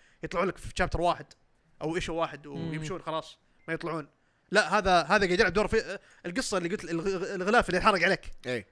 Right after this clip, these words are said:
Speaker 1: اللي قلت عنه.
Speaker 3: أيوه.
Speaker 1: شفت الارك هذا؟
Speaker 3: أيوه.
Speaker 1: هذا، هذا يلعب دور كبير فيه هو.
Speaker 3: أوكي.
Speaker 1: الشخصية هذه.
Speaker 3: أوكي.
Speaker 1: فهل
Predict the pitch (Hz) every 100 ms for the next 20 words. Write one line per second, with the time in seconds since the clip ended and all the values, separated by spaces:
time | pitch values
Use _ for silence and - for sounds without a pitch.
0 | - 160 190 190 175 139 _ - 202 185
1 | 208 190 175 226 - 208 233 311 - 113
2 | 98 - - 196 170 202 180 156 170 180
3 | 202 147 143 139 _ - 80 - 85 80
4 | 69 - - 160 160 147 135 - - -
5 | - 143 180 185 - _ _ - 233 240